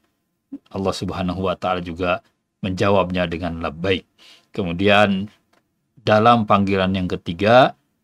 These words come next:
Nabi Musa mengatakan, "Ya Rabbal Asin wal Mumarridin," "Wahai Tuhan orang-orang ahli maksiat dan orang-orang yang tertolak." Allah pada saat itu menjawab, "Labbaik, labbaik, labbaik."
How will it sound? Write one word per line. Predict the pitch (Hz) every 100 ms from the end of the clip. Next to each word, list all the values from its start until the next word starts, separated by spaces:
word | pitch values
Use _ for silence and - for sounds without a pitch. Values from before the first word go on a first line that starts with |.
| -
Nabi | 104 98
Musa | 95 98 107 98
mengatakan, | 92 87 - - 90
"Ya | 90 95 90
Rabbal | 101 90 87 90
Asin | 90 90 90 - - 107 110 110 101 95 87 82 87
wal | 95 92 90 85 - _ _ -
Mumarridin," | 104 95 104 95 92 87 120 123 87 - - - - _ -
"Wahai | 92 95
Tuhan | - 101 101 92
orang-orang | 95 87 104 87 95
ahli | 101 98 92
maksiat | 95 87 - 107 90 -
dan | 90
orang-orang | 101 92 - 98 90
yang | 92 85 -
tertolak." | 92 - 85 85 - _ - - - _
Allah | - 98 98
pada | - 95 90
saat | 107 90
itu | 104
menjawab, | 95 87 85 95 87 - _ _ -
"Labbaik, | 92 85 90 104 98 90 87 -
labbaik, | 85 80 87 90 87 85 -
labbaik." | 85 80 90 82